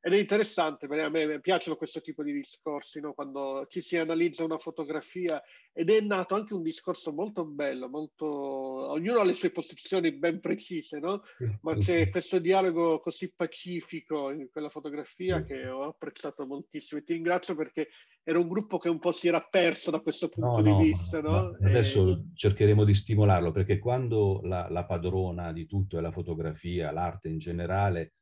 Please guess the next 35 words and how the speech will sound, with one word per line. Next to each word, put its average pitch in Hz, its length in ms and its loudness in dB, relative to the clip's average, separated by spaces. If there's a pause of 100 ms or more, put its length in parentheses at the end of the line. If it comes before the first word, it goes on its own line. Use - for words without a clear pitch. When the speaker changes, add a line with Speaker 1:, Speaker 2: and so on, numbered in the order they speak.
(140)
Speaker 2:
tutti 104 180 -2
gli 101 100 2
altri 101 500 -2
devono 90 420 -4
stare 85 300 -6
sotto, 80 480 -6
nel 78 120 -4
senso 85 360 -6
non, 85 360 -4 (320)
non 95 120 4
deve 101 140 8
esserci 101 400 4
nessun 95 420 4
gallo 90 640 0
che, 82 240 -4
che, 80 340 -2
che 78 200 -10
canta 85 360 -4
più - 140 -8
degli 82 280 -4
altri. 76 460 -6 (380)
E 95 100 -6
quando 120 260 -2
è 104 60 2
così, 104 360 -4
come 92 240 -4
ne 87 120 -4
parlavamo 90 460 -2
forse 87 340 -8
in 87 100 -4
un 87 100 -4
discorso 90 400 -6
che 82 60 -4
facciamo 85 360 -6
ieri, 85 340 -2